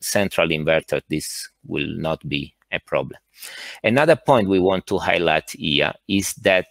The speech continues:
uh, the decision to go with the, these, uh, size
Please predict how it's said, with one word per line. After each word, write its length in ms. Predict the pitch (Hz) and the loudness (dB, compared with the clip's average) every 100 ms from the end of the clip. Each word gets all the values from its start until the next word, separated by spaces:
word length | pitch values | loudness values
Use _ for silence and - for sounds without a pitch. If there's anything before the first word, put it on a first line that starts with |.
| - | -4
uh, 80 | 92 78 | -4 -2
the 340 | 95 104 104 | -8 0 0
decision 580 | 95 92 - 139 - 87 | 2 0 2 2 0 -6
to 120 | 90 | 0
go 120 | 95 | 2
with 320 | 87 90 82 | 4 2 0
the, 180 | 87 80 - | -2 -2 -4
these, 520 | 90 95 110 95 - | -8 0 0 0 -2
uh, 120 | 95 | -2
size 580 | 90 - 110 85 76 - | -2 -4 0 0 -2 -6